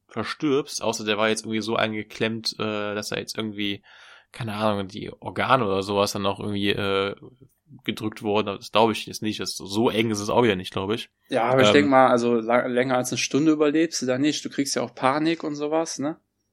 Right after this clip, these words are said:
Speaker 1: Ja, das denkst du, also, also, so, für mich sieht's auf jeden Fall aus, dass er Luft bekommt, das ist schon mal die Hauptsache.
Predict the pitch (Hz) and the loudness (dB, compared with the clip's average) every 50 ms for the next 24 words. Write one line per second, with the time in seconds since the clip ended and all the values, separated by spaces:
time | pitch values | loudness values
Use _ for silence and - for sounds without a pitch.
0 | _ _ _ _ _ _ _ _ - - - - - - - - 101 107 107 - | _ _ _ _ _ _ _ _ -20 -16 -14 -14 -14 -14 -12 -12 -10 -10 -10 -10
1 | - - 104 104 104 - - - - - - - _ _ _ _ _ - 113 117 | -4 0 2 2 0 0 -4 -16 -20 -20 -20 -20 _ _ _ _ _ 0 2 2
2 | 113 117 117 - 117 113 107 123 123 107 120 117 76 104 107 117 117 113 131 135 | 4 2 0 -2 -8 -12 -8 -8 -8 -8 -8 -8 -8 -4 0 0 0 2 2 2
3 | - 120 110 120 131 123 92 123 113 113 110 104 101 107 127 - - - - - | 2 2 2 4 4 4 6 6 4 6 4 4 6 4 2 2 2 0 0 6
4 | - 147 151 143 123 - - 127 127 123 120 123 135 135 - - - 131 127 - | 6 6 6 6 2 2 2 2 4 4 6 6 6 6 4 2 -2 -2 0 0
5 | 143 139 139 139 | 0 -2 -2 -2